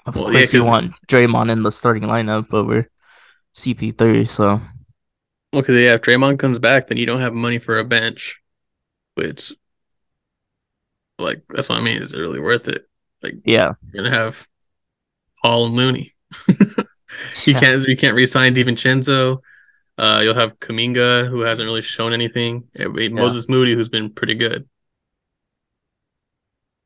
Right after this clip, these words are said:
Speaker 2: So,
Speaker 1: Yeah, it's just gonna be inter-, you know, they
Speaker 2: a
Speaker 1: got
Speaker 2: lot of decisions.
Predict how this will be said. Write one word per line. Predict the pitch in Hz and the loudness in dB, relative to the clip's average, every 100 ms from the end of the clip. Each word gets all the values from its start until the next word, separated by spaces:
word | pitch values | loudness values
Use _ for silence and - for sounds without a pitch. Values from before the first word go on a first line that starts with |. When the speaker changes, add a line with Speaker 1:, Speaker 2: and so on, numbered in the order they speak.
| _ _ | _ _
Speaker 2:
So, | 110 | 0
Speaker 1:
Yeah, | 123 | 0
it's | 120 | 0
just | 143 156 - | 0 0 2
gonna | 175 160 | 2 4
be | 151 | 4
inter-, | 151 165 - | 4 2 -2
you | 139 | 0
know, | 135 139 | 0 2
they | 131 | 2
Speaker 2:
a | 123 | 4
Speaker 1:
got | 120 117 | 6 6
Speaker 2:
lot | 127 | 2
of | |
decisions. | 127 - 131 135 107 - - | -2 2 2 2 -4 -8 -12